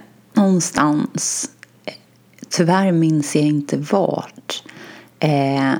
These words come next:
där någon hade listat ett antal saker som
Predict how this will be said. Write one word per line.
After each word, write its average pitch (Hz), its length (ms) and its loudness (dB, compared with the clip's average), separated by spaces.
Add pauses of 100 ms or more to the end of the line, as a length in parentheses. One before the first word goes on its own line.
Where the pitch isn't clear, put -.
där 151 220 2
någon 147 540 2
hade 139 240 0
listat - 880 -2 (800)
ett - 160 -6
antal 139 500 -2
saker 143 920 0
som 127 540 0